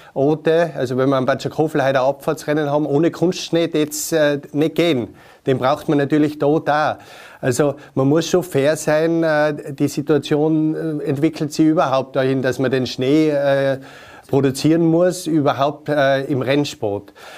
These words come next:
Aber es besteht nicht nur aus Pisten, sondern es gibt Eisschnelllauf, Shorttrack, äh, äh, und, äh, viele andere Not-, äh, Disziplinen,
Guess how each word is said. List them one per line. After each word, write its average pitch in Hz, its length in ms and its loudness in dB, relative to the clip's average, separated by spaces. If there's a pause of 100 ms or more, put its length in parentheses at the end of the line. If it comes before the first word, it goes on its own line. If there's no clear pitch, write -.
(120)
Aber 175 440 2
es 165 120 -4
besteht 156 400 0
nicht 151 300 0
nur 160 420 2
aus 135 180 -2
Pisten, 190 640 -2
sondern 143 540 0
es 123 180 -8
gibt 135 180 -4
Eisschnelllauf, 135 760 0
Shorttrack, - 920 -2
äh, 131 380 2
äh, - 800 -2
und, 139 400 -2
äh, 135 720 0
viele 147 340 2
andere 151 320 0
Not-, 127 280 -2
äh, 135 120 2
Disziplinen, 139 760 0